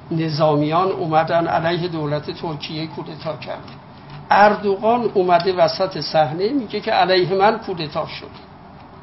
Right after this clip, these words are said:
یعنی یک شخص که رئیس جمهور ترکیه است، نخست وزیرش، اینها همه اومدن میگن آقا یه کودتا واقع شده. اما درباره بیسا-،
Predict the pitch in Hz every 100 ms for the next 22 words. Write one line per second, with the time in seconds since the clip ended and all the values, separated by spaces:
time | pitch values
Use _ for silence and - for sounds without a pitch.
0 | - - - - - - 175 190 214 240
1 | - - 208 226 - - - - - -
2 | - - - - 175 165 156 - 165 160
3 | 175 226 220 196 190 196 180 175 - 165
4 | 156 190 147 - 156 139 151 214 240 202
5 | - - - - - - 170 147 175 214
6 | 156 147 208 233 170 147 165 202 233 175
7 | 185 208 220 226 220 220 214 208 220 226
8 | 175 - - - - - - - - -
9 | - - - - - 208 254 226 214 190
10 | 185 180 165 170 170 160 160 156 147 135
11 | - - 180 - 180